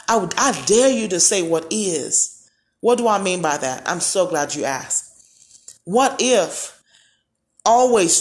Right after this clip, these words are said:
triggers anxiety. But what if focuses on what is actually happening? What is actually in front of me?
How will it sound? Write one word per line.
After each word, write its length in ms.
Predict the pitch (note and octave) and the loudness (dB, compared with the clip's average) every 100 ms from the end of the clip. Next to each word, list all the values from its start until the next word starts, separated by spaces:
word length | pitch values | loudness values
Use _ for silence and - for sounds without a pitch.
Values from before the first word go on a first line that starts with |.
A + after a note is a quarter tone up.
| - | 2
triggers 580 | A#3+ E3 C#3+ B2+ - - | 2 0 -2 -4 -8 -6
anxiety. 600 | F3+ D#3+ E3 D3 B2+ A#2+ - - _ _ _ _ _ _ - - | -2 0 2 0 -2 -6 -14 -20 _ _ _ _ _ _ -18 -4
But 240 | E3 G#3 F#3 | 2 4 4
what 240 | A#3+ - | 2 2
if 480 | A3 B3+ F#4+ F#4+ - - - | 2 4 2 -2 -10 -14 -6
focuses 720 | - B3+ B3+ A#3+ A3 G#3 G#3 | 0 2 2 2 4 4 2
on 240 | F#3 F3+ | -2 0
what 240 | G3 - E3+ | 0 0 -2
is 240 | D#3+ - | -4 -2
actually 460 | F3+ G3 - G#3 G3 | -2 0 -4 -4 -4
happening? 720 | F3 F3+ E3+ C#3 A#2+ A#2+ - - - - | -2 -2 -2 -4 -6 -12 -18 -20 -20 -8
What 220 | F#3 A#3 G3 | 0 0 2
is 220 | G3 - | 0 0
actually 380 | G3 A3+ A#3+ G#3+ | -2 -2 -2 -4
in 200 | - F#3+ | -4 -4
front 280 | - G#3+ F3 | -2 -2 -2
of 80 | C#3+ | -4
me? 340 | B2+ - | -8 -12